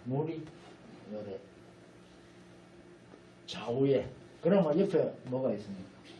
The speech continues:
산이 있다는 이야기죠. 이걸 갖다가 이제 몰리행이라 이러는데. 그 다음에 석하일. 이거는 석중일이라 그게 아니에요.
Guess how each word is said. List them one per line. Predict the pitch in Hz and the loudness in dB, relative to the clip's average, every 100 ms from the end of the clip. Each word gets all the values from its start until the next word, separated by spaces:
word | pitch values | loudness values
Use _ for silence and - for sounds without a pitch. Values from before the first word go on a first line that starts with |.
| - | -20
산이 | - - 175 156 | -12 0 0 0
있다는 | 131 180 143 107 | -4 0 0 0
이야기죠. | 92 - - - - - - - - - - - 165 226 | -4 -10 -14 -18 -20 -20 -20 -20 -20 -20 -10 2 4 4
이걸 | 277 311 262 | 6 6 8
갖다가 | 165 120 110 98 | 6 6 -2 -4
이제 | 92 - - - - - - - - - | -8 -12 -14 -18 -20 -20 -20 -20 -20 -8
몰리행이라 | 117 170 208 220 170 143 127 113 | 2 4 6 6 6 4 2 0
이러는데. | - 98 92 90 - - - - - - - - | -2 -6 -10 -12 -14 -18 -20 -20 -20 -20 -20 -4
그 | 156 | 4
다음에 | 175 170 143 | 8 8 4
석하일. | - 175 - 170 147 - - - - - - - - - - | -2 -4 0 0 0 -4 -12 -20 -20 -20 -20 -20 -20 -10 2
이거는 | 233 214 160 - - - - | 6 6 4 0 -14 -20 -18
석중일이라 | - - 254 349 320 254 170 135 117 | 0 0 2 2 6 8 8 6 0
그게 | 113 101 | -4 -8
아니에요. | 87 - - | -8 -12 -14